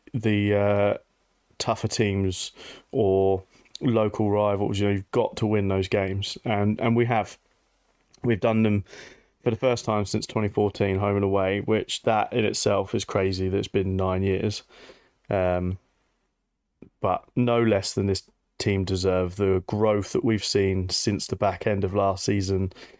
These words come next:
and how we've kept our momentum going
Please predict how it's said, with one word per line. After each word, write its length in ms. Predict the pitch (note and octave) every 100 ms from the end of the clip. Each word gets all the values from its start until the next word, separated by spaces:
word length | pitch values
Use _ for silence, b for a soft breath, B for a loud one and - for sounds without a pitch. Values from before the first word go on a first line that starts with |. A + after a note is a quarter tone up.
| B B -
and 260 | G2 F#2+
how 300 | - G2+ G2
we've 440 | F#2 G2 F#2+ F#2+ - -
kept 360 | - A2 -
our 100 | G2+
momentum 580 | G2 F#2+ G2 F#2+ G#2 G2
going 420 | G2 G2 G2 F#2+